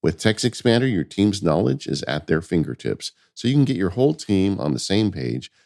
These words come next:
by getting information out of silos and into the hands of everyone that needs to use it. You can share your team's knowledge across departments so your team is sending a unified message to your customers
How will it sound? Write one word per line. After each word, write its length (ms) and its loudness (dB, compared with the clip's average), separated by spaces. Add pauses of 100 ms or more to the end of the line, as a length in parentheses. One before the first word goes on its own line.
(160)
by 80 2
getting 300 2
information 760 0
out 200 0
of 120 0
silos 560 -4
and 140 -2
into 240 4
the 120 0
hands 380 0
of 120 -6
everyone 480 -2
that 120 -14
needs 320 -4
to 100 -2
use 240 4
it. 180 -4 (500)
You 120 -2
can 140 0
share 220 0
your 160 2
team's 360 -2
knowledge 340 2
across 300 0
departments 600 -2
so 80 2
your 140 2
team 300 -2
is 140 -4
sending 420 -2
a 60 -6
unified 680 0
message 440 0
to 80 -4
your 100 0
customers 640 0